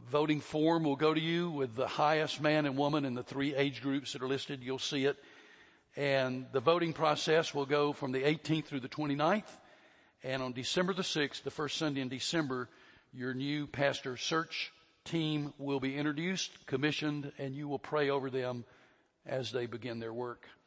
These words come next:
Please pray for them. Please support them. Please let them do their work. Uh, they will report often to keep you informed, and I'm encouraging them, whoever they may be, and I'm sure some of the eventual people in that team are right here.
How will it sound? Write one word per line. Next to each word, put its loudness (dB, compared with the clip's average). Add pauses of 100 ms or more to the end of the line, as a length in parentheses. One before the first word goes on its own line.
(480)
Please -4
pray 0
for -8
them. -8 (260)
Please -2
support -4
them. -10 (520)
Please 0
let 4
them 0
do -2
their 0
work. -2 (840)
Uh, -12 (120)
they 4
will 2
report -2
often 2
to -6
keep -8
you 0
informed, 0 (600)
and -4
I'm 4
encouraging 2
them, -2
whoever 2
they 6
may 4
be, 4
and 4
I'm 0
sure -2
some 2
of 4
the 2
eventual 2
people 0
in 0
that 0
team 4
are 0
right 4
here. 4